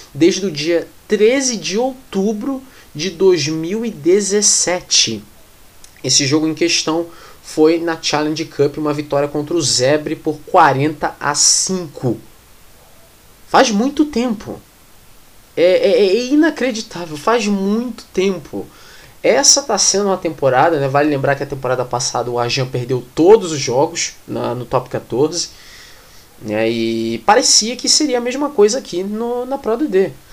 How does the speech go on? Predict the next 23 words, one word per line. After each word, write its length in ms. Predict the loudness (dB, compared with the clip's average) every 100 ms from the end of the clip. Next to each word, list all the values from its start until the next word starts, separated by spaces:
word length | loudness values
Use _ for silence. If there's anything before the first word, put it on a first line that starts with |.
| -20 -10
Só 320 | -2 0 0
que 400 | -2 -6 -6 -8 -14 -20 -20 -20 -20 -8
agora, 560 | -2 -2 4 6 6 4
né, 300 | 0 -2 -2
de-, 160 | -2
depois 460 | -2 -2 -8 -4 -2
daquela 260 | -2 0 -2
vitória 560 | -2 2 4 4 0 -6 -20 -20 -14 -2
contra 380 | 0 0 0 -2
o 100 | -2
Aurillac, 840 | -4 -6 -2 2 2 0 -8 -12 -12 -18 -20 -20 -20 -20 -20 -20 -20 -20 -20 -12
há 360 | -8 -6 -8 -10
duas 280 | -14 -10 -6
semanas, 920 | -6 -6 0 2 2 0 -4 -8 -12 -18 -20 -18 -10
agora 440 | -6 4 6 6
essa 180 | 4 -2
vitória 400 | -8 -4 -2 -2
contra 280 | -6 -8 -6
o 40 |
Montalban, 720 | -8 -6 -4 -4 -2 -4 -4 -8 -20 -14
agora 560 | -10 -8 2 6 6 4
tá 220 | -2 -2
sendo 680 | 0 0 0 0 0 -2 -4